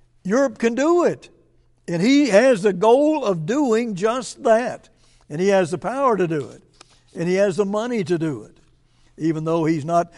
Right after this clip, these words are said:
the head of a corporation, in some ways he's more powerful than most corporations,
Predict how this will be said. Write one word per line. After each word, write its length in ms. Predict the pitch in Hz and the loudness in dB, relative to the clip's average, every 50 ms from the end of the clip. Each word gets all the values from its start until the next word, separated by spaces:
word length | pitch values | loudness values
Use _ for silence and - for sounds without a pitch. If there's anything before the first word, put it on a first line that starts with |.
| - - - | -20 -16 -8
the 140 | - 165 147 | -4 -2 2
head 180 | 151 170 170 | 2 2 2
of 60 | 160 143 | 0 -2
a 80 | 147 | -4
corporation, 840 | 123 175 175 165 151 127 147 147 175 202 190 - 180 147 139 147 151 _ _ _ _ _ _ _ _ _ _ _ _ _ _ _ | -2 0 0 0 0 -2 -2 0 0 0 0 -2 -4 -8 -10 -10 -14 _ _ _ _ _ _ _ _ _ _ _ _ _ _ _
in 120 | - 131 135 | -14 -14 -8
some 260 | - 165 170 190 180 | -4 -4 -2 -2 -2
ways 360 | 160 151 147 156 156 156 127 | -4 -4 -4 -4 -4 -4 -4
he's 220 | 185 180 160 135 | -4 -4 -4 -4
more 220 | 147 165 170 165 147 | -4 -4 -4 -4 -2
powerful 580 | - 165 180 185 175 170 170 135 156 165 156 | -2 -2 0 0 0 -2 -2 -4 -6 -6 -6
than 240 | 156 147 147 139 123 - _ _ _ _ _ _ - | -6 -8 -8 -10 -14 -16 _ _ _ _ _ _ -2
most 280 | 160 175 175 160 - | 0 2 2 2 0
corporations, 880 | - 170 165 160 147 - 156 156 156 180 185 - - 113 - - - | -2 0 0 0 0 -2 -2 -2 0 0 -2 -2 -6 -14 -18 -20 -20